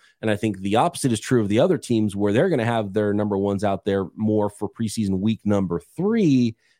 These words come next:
and just treat it as one, two, and three always were, and just not have one that they treated like preseason game number four.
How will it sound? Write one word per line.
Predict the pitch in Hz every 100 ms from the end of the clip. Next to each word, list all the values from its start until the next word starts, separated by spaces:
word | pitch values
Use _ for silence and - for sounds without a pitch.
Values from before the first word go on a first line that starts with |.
| -
and | 117 117 107 104 95 - 104
just | 120 110 - _ -
treat | - 165 143
it | 135
as | 156 123 104 101 _
one, | 117 135 127
two, | 131
and | 123 -
three | 123 120
always | 117 104 92
were, | 117 117 101 -
and | 101
just | 98 90
not | 92 110 -
have | - 101 92
one | 92 87
that | 87 87
they | 90
treated | 85 - 87 80
like | 80 78 _ -
preseason | 82 - 78 76
game | 76 73
number | 69
four. | - - -